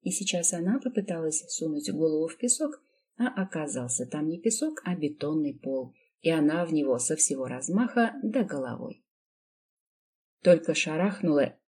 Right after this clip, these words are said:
её это прозрение, когда она увидела его идущим по коридору. Он ещё не заговорил с ней, а Варвара уже знала, что ей конец. Он прошёл мимо, и под сердцем уже заныло, заболело.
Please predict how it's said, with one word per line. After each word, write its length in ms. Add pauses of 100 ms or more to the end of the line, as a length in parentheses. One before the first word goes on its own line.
(160)
её 500
это 240
прозрение, 580
когда 360
она 180
увидела 380
его 440
идущим 600
по 80
коридору. 580 (420)
Он 140
ещё 280
не 100
заговорил 560
с 140
ней, 240
а 100
Варвара 420
уже 220
знала, 380
что 240
ей 320
конец. 500 (680)
Он 180
прошёл 400
мимо, 420 (260)
и 140
под 220
сердцем 480
уже 200
заныло, 540
заболело. 680